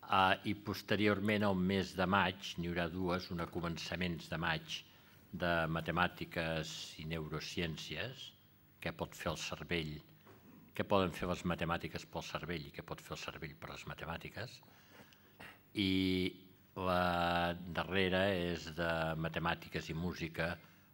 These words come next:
una col·laboració de mil·lennis. Avui ens parlarà el professor Mimo Ianelli, de matemàtiques i malalties infeccioses, de matemàtiques en, en la lluita contra les epidèmies. Presentarà el conferencial la professora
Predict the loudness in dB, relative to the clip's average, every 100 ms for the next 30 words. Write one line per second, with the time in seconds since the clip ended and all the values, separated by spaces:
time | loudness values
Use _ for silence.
0 | -8 -4 0 -2 -2 -4 0 -2 -2 -6
1 | -6 -6 -6 -8 -12 -14 -16 -20 -20 -20
2 | -20 -20 -10 -4 6 10 10 8 -2 -16
3 | -20 -20 -8 -4 -2 0 2 4 6 6
4 | 6 4 0 -6 -4 -6 -2 2 2 0
5 | -4 -12 -20 -20 -20 -20 -8 -4 0 2
6 | 2 0 0 4 4 4 2 0 -2 -2
7 | -2 -4 -4 -6 -4 -2 -2 -4 -10 -6
8 | -4 -4 -8 -14 -18 -20 -20 -20 -14 -6
9 | -4 -4 -4 -6 -6 -6 -10 -8 0 2
10 | 2 -2 -2 -2 -2 -4 -4 -6 -4 -4
11 | -6 -8 -6 -4 -4 -4 -4 -6 -6 -6
12 | -6 -6 -6 -6 -6 -10 -10 -16 -20 -12
13 | -6 -2 2 4 4 2 0 0 0 0
14 | 2 2 -2 -8 -6 -2 0 0